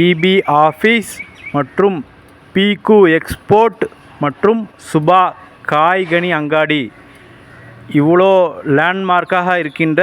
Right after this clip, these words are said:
இந்த இடத்தில் நாம் இருக்கின்றோம். இங்கிருந்து மிக அருகில் சூப்பர் இண்டிவிஜுவல் house for sale.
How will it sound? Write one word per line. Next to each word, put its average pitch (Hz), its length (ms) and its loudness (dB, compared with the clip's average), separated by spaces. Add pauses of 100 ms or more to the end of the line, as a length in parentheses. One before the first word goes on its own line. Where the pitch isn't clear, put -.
(200)
இந்த 160 180 -6 (140)
இடத்தில் 180 460 0 (1040)
நாம் 147 220 -4
இருக்கின்றோம். 160 560 0 (200)
இங்கிருந்து 170 580 2 (800)
மிக 170 200 -4 (600)
அருகில் 160 460 0 (1000)
சூப்பர் 240 680 2 (200)
இண்டிவிஜுவல் 180 560 2
house 214 300 -2 (100)
for 156 200 2 (160)
sale. 175 260 2